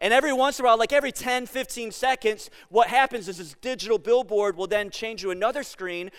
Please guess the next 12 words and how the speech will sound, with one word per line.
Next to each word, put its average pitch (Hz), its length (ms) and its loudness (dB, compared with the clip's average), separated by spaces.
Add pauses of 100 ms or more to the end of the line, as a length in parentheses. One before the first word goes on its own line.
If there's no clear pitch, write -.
(120)
where 190 120 0
it 196 80 -6
tells 220 300 -6
you 202 100 -4
how 220 220 -6
much 240 240 -6
that 185 240 0
is 208 420 0 (260)
per 214 480 0
U 185 200 -2
S 180 120 0
citizen, 123 560 -8